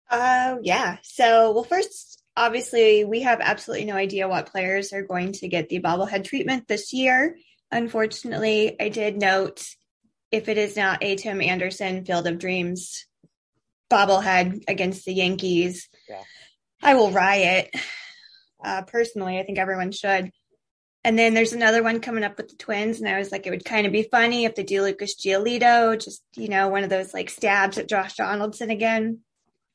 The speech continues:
Speaker 1: Um, but other than that, you know, we have no idea. It's supposed to be current and present, or current, current and past players. And then they have the very controversial South Side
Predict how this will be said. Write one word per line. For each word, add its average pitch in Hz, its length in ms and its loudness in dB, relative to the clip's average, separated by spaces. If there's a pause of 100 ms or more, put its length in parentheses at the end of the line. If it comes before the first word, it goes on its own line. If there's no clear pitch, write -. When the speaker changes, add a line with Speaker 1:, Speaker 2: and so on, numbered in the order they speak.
(640)
Speaker 1:
Um, 196 380 0
but 190 160 -2
other 220 240 4
than 202 140 -4
that, 254 260 0
you 214 80 -6
know, 196 100 -6
we 202 100 -4
have 185 120 -10
no 180 80 -6
idea. 190 420 -2 (340)
It's - 120 -20
supposed 185 260 -4
to - 40 -14
be 196 100 -6
current 196 400 -4
and 196 180 -2
present, 185 460 -4
or 180 220 -2 (180)
current, 170 480 -6
current 277 440 0
and 196 140 0
past - 760 -2 (720)
players. 190 500 2 (800)
And 214 100 0
then 202 320 2
they 196 80 0
have 214 140 -6
the 233 100 6
very 214 320 2
controversial 208 1000 -2
South 196 360 -4
Side 185 680 -4